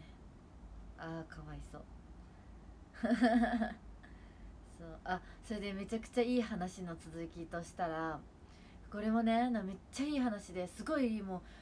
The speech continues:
心がポカポカした話なんですけど、ほんと数日前、数日前に、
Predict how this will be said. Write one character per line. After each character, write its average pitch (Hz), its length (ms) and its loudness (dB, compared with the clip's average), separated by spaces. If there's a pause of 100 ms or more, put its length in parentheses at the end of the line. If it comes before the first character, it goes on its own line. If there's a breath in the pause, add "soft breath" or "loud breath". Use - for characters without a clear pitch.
(280 loud breath)
心 254 220 6
が 233 80 0
ポ 240 160 -8
カ 262 120 2
ポ 208 120 -6
カ 185 140 -2
し - 60 -10
た 175 300 -2 (360 loud breath)
話 185 280 -4
な 175 120 0
ん 160 60 -4
で 156 80 -8
す - 120 -14
け 165 100 -6
ど、 160 280 -2 (720)
ほ 240 60 6
ん 285 80 0
と - 180 4 (120)
数 - 420 -4
日 254 220 -2
前、 233 240 2 (920 loud breath)
数 269 140 0
日 247 340 0
前 226 220 4
に、 156 280 -8